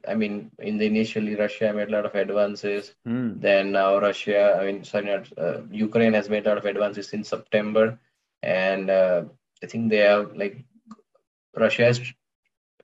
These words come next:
Speaker 1: uh, retreated, like, east of the Dnipro River,
Speaker 2: Hmm.
Speaker 1: uh, as a strategic, I mean, now, now crossing a river and, I mean, Ukraine can, but, like, at some point, if they overstretch themselves,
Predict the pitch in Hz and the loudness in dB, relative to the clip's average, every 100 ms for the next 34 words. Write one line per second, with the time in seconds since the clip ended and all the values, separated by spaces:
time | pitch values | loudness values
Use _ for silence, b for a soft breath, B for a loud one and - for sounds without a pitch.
0 | - - 92 - - 110 107 - 120 117 | 0 2 4 2 -2 -4 -8 -4 -2 0
1 | 113 110 107 110 110 - 107 101 104 101 | 0 -2 -4 -4 -6 -2 -2 0 0 0
2 | 110 104 104 104 107 110 104 107 110 113 | -2 -6 -6 -8 0 2 2 0 0 -2
3 | - _ 131 120 107 - 98 95 95 92 | -8 _ -8 -8 -4 2 4 4 4 2
4 | - - 113 110 110 - 104 110 107 107 | -2 -2 -2 -2 -6 -6 -6 -4 0 0
5 | 104 101 101 98 90 87 82 101 95 107 | 0 0 2 0 -2 -6 2 2 2 -4
6 | 104 101 101 101 101 101 90 _ 95 95 | -4 -2 -2 -2 -2 -4 -10 _ -10 -8
7 | 87 - - 104 104 110 107 107 113 107 | -12 -14 -12 -8 -4 0 0 0 0 0
8 | 104 101 101 - - 104 - - 107 113 | 0 0 0 -4 -6 -6 -2 0 2 2
9 | 107 101 104 104 110 113 110 101 107 101 | 0 0 0 2 0 0 -4 -4 -4 -6
10 | - 101 98 | -2 -2 -2